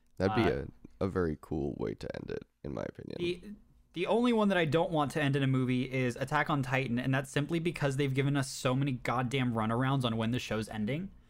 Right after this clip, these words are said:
Speaker 2: I, I don't want the final season part to the movie, the fi-,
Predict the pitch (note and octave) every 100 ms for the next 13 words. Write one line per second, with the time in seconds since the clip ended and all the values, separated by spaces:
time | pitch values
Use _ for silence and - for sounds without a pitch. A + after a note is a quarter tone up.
0 | _ _ _ C#3 C3+ C3+ - - - -
1 | - C#3+ C3+ D3 D#3 C#3 C#3 C#3+ - B2+
2 | C#3 C3 C3 B2 B2+ C3 C3 B2+ - -
3 | C3+ B2+ A#2+ A#2 A#2+ A2+ A#2 B2 C#3+ C3+
4 | - A#2+ A#2+